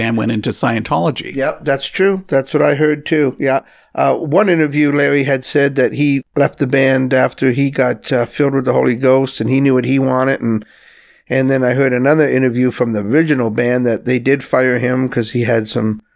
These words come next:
Speaker 2: things going on that they didn't like, or it's hard to say. So I really don't know the truth if he was fired or he just left on his own.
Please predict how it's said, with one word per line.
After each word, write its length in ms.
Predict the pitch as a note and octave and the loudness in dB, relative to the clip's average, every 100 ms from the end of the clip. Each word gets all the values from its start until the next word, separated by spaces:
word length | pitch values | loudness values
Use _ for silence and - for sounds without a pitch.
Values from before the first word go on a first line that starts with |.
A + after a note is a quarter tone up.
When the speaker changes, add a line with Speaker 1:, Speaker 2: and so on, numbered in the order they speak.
| _ _ - | _ _ -4
Speaker 2:
things 260 | A#2 A2+ | 0 0
going 300 | G#2+ A2+ A2 | 0 0 0
on 240 | A2 A2+ A#2 | 0 0 0
that 240 | G#2+ - - - | 0 -2 -10 -6
they 100 | A#2 | -2
didn't 380 | A2+ A2 F#2+ - | 0 0 -2 -2
like, 400 | A2 A2+ A2+ A2 | 0 0 -2 -4
or 300 | G2 G2 G2+ - _ _ _ _ _ _ | -4 -4 -8 -16 _ _ _ _ _ _
it's 80 | - | -6
hard 160 | B2+ A#2+ | -4 -4
to 60 | |
say. 260 | - B2+ B2+ | -2 0 2
So 140 | A#2+ | 2
I 60 | B2 | 0
really 260 | C3 D3 | 2 0
don't 180 | C#3 C3+ | 0 0
know 140 | C3 C#3 | 0 0
the 100 | C3 | -2
truth 340 | - C3 A#2 - - - | -2 -2 -2 -12 -20 -8
if 280 | C3 A#2+ - - | -6 -6 -10 -10
he 160 | - B2 | -2 2
was 300 | A#2+ C3 B2+ | 2 2 0
fired 400 | C3 C3+ D3+ C#3 | -2 0 2 2
or 140 | A#2 | 2
he 140 | A#2 C3 | 2 0
just 200 | B2+ B2+ | -2 0
left 220 | B2 - | -2 0
on 120 | B2 | 0
his 160 | A2+ G#2+ | 0 0
own. 340 | C3 B2 G2+ | 0 -2 -4